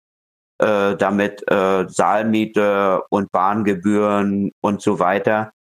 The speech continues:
auch, äh, getragen werden können, weil sonst, äh,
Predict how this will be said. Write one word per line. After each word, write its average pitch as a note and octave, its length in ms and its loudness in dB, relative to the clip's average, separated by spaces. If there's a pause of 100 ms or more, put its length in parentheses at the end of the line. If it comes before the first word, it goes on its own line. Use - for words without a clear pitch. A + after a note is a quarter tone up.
(300)
auch, G2 460 0
äh, F#2 460 0
getragen G2+ 640 0
werden A2+ 340 0
können, A#2 380 -2 (640)
weil F#2+ 580 2
sonst, G2 600 -2
äh, F#2+ 560 2